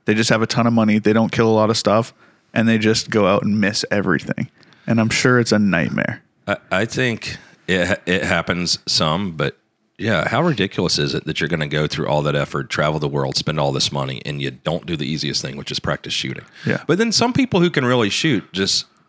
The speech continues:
Speaker 2: for whatever reason always get buck fever. And it's not that I don't or never have, but, like, you fuck some shots up and you fuck some hard hunts up,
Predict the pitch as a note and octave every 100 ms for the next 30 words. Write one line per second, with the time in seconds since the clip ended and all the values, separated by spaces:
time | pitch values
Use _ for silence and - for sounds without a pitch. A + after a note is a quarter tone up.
0 | _ - F#2 F#2+ A2+ B2+ F2+ E2+ E2 E2
1 | D2+ E2+ F2 F2 E2+ D#2+ - E2 D2+ -
2 | D#2+ E2 - - G#2 D#2+ C2 D#2+ - D#3
3 | - G2+ E2 E2 D#2 D#2 E2+ - D#2+ D2+
4 | D2 A#2+ B2+ D2 C#2 - - - - -
5 | _ - F#2 D#2+ D2 _ - E2+ D2+ -
6 | _ - F2 C3+ - C#3 - F#2+ - G2
7 | G#2+ - G#2 G2+ D2+ D#2 E2 A#2 - F#2
8 | F2 F2 F2 E2+ F2+ - D2 C2 -